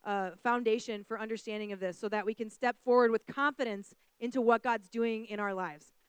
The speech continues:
so that we can be aware of, eh, how we can appropriately engage with these realities as we stand firm in who God made us to be, okay? So I wanna pray to start, which would be a good idea when we're having this conversation, just to pray to cover this space, okay? So join with me.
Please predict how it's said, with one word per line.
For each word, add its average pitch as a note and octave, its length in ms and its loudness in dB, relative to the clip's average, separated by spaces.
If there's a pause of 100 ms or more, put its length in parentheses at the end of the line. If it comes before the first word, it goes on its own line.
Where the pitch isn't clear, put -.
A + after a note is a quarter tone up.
(100)
so B3+ 120 2
that A#3 200 4
we B3 140 0
can C4 160 -6
be B3+ 100 2
aware A3 520 2 (260)
of, G#3+ 180 -4 (120)
eh, - 80 -10 (100)
how C4 240 2
we C4 100 2
can B3 140 -2
appropriately A3+ 800 0
engage G3+ 520 -2 (180)
with G#3+ 140 0
these G#3 180 -6
realities G3 580 -2
as G3 220 -4
we A3 180 -6
stand A3+ 380 -6
firm G#3+ 400 -2
in G#3+ 80 -8
who G#3+ 160 -4
God G3+ 200 -2
made F#3+ 120 -8
us F3 80 -16
to - 80 -20
be, E3 180 -10 (200)
okay? G3 200 -6 (440)
So C4+ 80 4
I C#4+ 80 4
wanna F#4+ 180 6
pray D4+ 240 4
to D#4 100 -8
start, C#4 340 2 (220)
which - 120 -10
would C#4 60 -8
be C4 100 2
a B3 40 0
good C4 120 4
idea C4 260 4
when A#3+ 100 2
we're A3+ 80 -4
having A3 200 -2
this G#3 100 -10
conversation, G#3 500 -2
just G#3+ 180 -10
to C4 60 -8
pray C#4 220 2
to C4 80 0
cover B3+ 240 -2
this B3 140 2
space, G#3 260 -4
okay? A3 180 -4
So A3+ 140 -6
join A3 240 -2
with G#3+ 160 -8
me. F3 160 -16